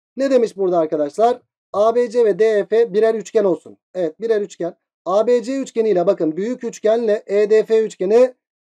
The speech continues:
Bakın şu E D F üçgeniyle A B C üçgeni. Büyük üçgen aklımızda bulunsun. İsterseniz büyük üçgeni de şöyle göstereyim. Şu büyük kırmızı üçgen neymiş arkadaşlar? Birbirine benzermiş. Peki.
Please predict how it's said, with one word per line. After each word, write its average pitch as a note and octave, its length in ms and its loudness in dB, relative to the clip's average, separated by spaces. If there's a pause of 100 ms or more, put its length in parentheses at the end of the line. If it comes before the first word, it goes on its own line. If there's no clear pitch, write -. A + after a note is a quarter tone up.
(160)
Bakın F3 340 -2
şu - 220 -12
E G3+ 320 0
D G3+ 160 2
F G#3+ 220 0
üçgeniyle G#3+ 680 -2 (380)
A G3+ 260 0
B A#3 180 6
C A#3+ 220 -2
üçgeni. D3+ 440 -6
Büyük G#3+ 500 -8
üçgen G3 480 0
aklımızda G3+ 480 -4
bulunsun. F#3 460 -2
İsterseniz D#3+ 540 -8
büyük G3+ 200 -12
üçgeni C#3 300 -12
de D3+ 60 -10
şöyle F#3+ 220 -8
göstereyim. D3 440 -8 (400)
Şu B3 200 -12
büyük B3 280 -4
kırmızı F#3+ 360 0
üçgen E3+ 480 -6
neymiş A3+ 280 0
arkadaşlar? D#3+ 680 -4 (480)
Birbirine G3+ 540 -2
benzermiş. D#3 600 -2 (120)
Peki. B2 580 -12